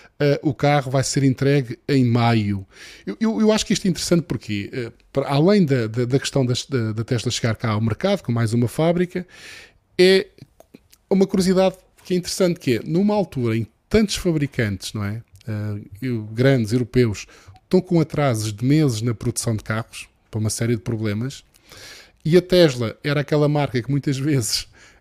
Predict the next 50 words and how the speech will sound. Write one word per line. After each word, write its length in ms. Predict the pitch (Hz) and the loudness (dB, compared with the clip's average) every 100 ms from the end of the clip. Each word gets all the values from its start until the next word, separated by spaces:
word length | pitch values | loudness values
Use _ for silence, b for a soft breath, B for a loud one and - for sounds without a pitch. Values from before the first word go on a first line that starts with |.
| _ | _
era, 840 | 147 139 127 117 113 - 135 120 | 0 2 2 0 -2 -4 -4 -4
ah, 40 | 120 | -4
desvalorizada 960 | 117 120 160 147 139 127 143 131 113 107 | -4 2 4 4 2 2 2 2 -2 -4
por 180 | - | -4
não 80 | 143 | -2
ter 180 | 135 127 | 0 -2
capacidade 680 | - 123 131 - 120 123 113 | 0 0 0 -2 0 -2 -2
de 40 | |
produção, 440 | - 127 - 151 165 | -8 -10 0 0 0
agora 300 | 170 170 170 | 4 6 6
está-se 320 | 165 202 135 | 4 -2 -2
a, 40 | 107 - | -6 -8
a 60 | |
si-, 140 | 131 139 | -6 -4
está-se 360 | 135 - 143 - | -4 -6 -6 -6
a 40 | |
con-, 100 | - | -6
está 220 | 127 - 143 | -8 -4 -4
a 20 | |
acontecer 260 | - - | -2 -2
uma 80 | 135 | -2
situação 640 | - 135 135 - 139 123 117 b b b b | -2 -2 -2 -2 -2 -2 -4 b b b b
estranhíssima, 880 | - - 170 160 185 - 214 226 233 - _ _ | -10 4 6 8 6 4 2 2 -2 -8 _ _
que 280 | - 185 - - | 2 4 4 2
é 40 | 190 | 2
a 40 | |
Tesla 360 | 180 175 139 135 | 4 2 2 0
ter 340 | - 175 202 - _ | 4 2 2 -8 _
capacidade 460 | 220 208 196 202 | -2 2 2 2
de 40 | - | 0
produção 320 | 208 - 220 | -4 0 2
e 20 | |
os 80 | 208 | 4
outros 140 | 202 233 | 4 2
não 80 | |
terem, 260 | 214 196 180 - | 4 4 2 0
não 80 | |
é? 120 | 113 139 _ _ _ | -2 -4 _ _ _
Tem 140 | - 175 | 0 4
capacidade 480 | 175 - 131 139 | 2 2 2 2
de 60 | 139 | 2
entregar 280 | 135 135 147 | 2 0 -2
carros 400 | 175 185 - - B B B B _ | 0 -2 -2 -10 B B B B _
que 160 | - | 4
as 200 | 196 214 | 4 4
outras 240 | 190 196 180 | 0 0 2
marcas 420 | 190 185 202 170 | 2 0 0 0
não 180 | 190 202 | 2 2
têm. 380 | 208 170 160 - | 2 0 -2 -6
Isto 220 | 175 - | -8 -8